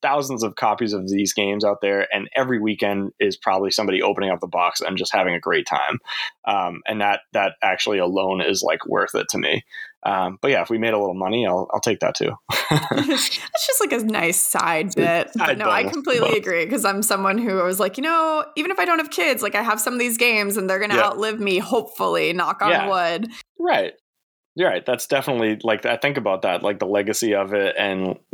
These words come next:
Speaker 1: you know, can, seeing if it could continue and just leaving, like, that, that, you know, stamp as small as it is on, on society in a way. And just knowing that, like,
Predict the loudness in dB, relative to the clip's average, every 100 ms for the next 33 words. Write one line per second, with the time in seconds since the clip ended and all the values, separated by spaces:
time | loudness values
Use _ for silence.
0 | -6 -2 0 2 0 -2 -2 -2 -2 -2
1 | 2 2 2 -2 0 0 0 -2 -2 -2
2 | -2 0 2 2 2 2 0 -2 -2 -2
3 | -2 0 0 0 0 -2 -2 0 -2 0
4 | 0 0 -2 -8 -4 0 0 -2 _ _
5 | _ -12 -2 0 0 -4 -4 -2 0 0
6 | -2 -6 _ 0 0 0 0 0 0 -2
7 | 0 0 0 -2 0 0 0 -4 -8 -4
8 | -2 0 -2 -6 _ _ _ _ -2 -2
9 | -2 -4 0 2 2 2 0 0 2 2
10 | 2 0 -2 -4 0 0 0 -2 -2 0
11 | 0 -2